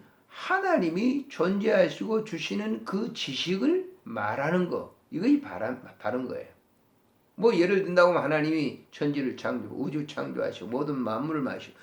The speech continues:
지금도 운행하고 계신다라고. 우리는 자연 이 흐-, 것을 보면서 자연적인 것을 그냥 말하는 거예요. 예? 그러나 그런 모든 자연 하나하나를 움직이는 것은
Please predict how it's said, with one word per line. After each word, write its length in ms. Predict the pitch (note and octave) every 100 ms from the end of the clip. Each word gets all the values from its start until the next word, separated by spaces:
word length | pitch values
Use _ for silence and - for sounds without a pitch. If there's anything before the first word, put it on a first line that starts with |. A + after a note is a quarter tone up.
| - -
지금도 880 | - D#3 F#3 F#3+ F3+ G#3 A3 G3 D3+
운행하고 760 | C#3+ D3 E3+ E3+ D#3+ D#3+ F3+
계신다라고. 680 | - C3 - D#3+ B2 G2+ - - _ _ _ -
우리는 380 | C#3+ E3+ D#3+ D#3
자연 500 | - C#3+ D#3+ E3 C3
이 220 | D3+ C#3+
흐-, 440 | C#3+ D3 C3+ B2
것을 380 | D3 D3 D3 D3
보면서 720 | A#2+ C3 C#3 C3 F#3+ G#3+ - - -
자연적인 640 | - - D#3+ G#3+ B3 A#2+ A2+
것을 240 | D#3 G3
그냥 260 | D3+ G3 F#3
말하는 400 | B2 C3+ E3+ F3+
거예요. 140 | F#2+ - _ _ _ _ _ -
예? 140 | C3 - _ _ -
그러나 260 | C#4 -
그런 300 | - B3+ C#4+
모든 400 | E3 G#3+ D#4+ F#4
자연 380 | E4 - G#3+ C#4+
하나하나를 800 | G3+ - E4 E4+ D4 D4 B3 A#3+
움직이는 500 | F3 E3+ D#3+ C#3+ C3
것은 560 | B2+ B2 F3+ D4+ A3